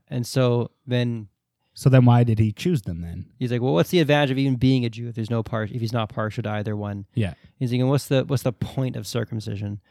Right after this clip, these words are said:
Speaker 2: Yeah.
Speaker 1: It's like, why even do it if no one else is doing it?
Speaker 2: Mm-hmm.
Speaker 1: And so he's gonna explain that next.
Speaker 2: Yeah,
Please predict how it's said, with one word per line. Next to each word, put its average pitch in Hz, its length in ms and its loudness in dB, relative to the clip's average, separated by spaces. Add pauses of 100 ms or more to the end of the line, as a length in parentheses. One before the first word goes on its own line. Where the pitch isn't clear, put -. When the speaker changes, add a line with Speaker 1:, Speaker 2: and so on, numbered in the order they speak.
(120)
Speaker 2:
Yeah. 98 200 -4
Speaker 1:
It's - 140 -18
like, 123 120 -2
why 135 220 4
even 123 360 0 (120)
do 123 180 0
it 113 100 -6
if 117 180 -10
no 117 120 -2
one 113 100 -2
else 113 220 -4
is 107 80 -6
doing 104 320 -4
it? 110 260 -6
Speaker 2:
Mm-hmm. 117 320 2 (140)
Speaker 1:
And 120 160 -8
so 107 320 -8 (160)
he's 117 160 -8
gonna 110 160 -4
explain 107 360 -6
that 104 180 -6
next. - 340 -10 (140)
Speaker 2:
Yeah, 170 140 0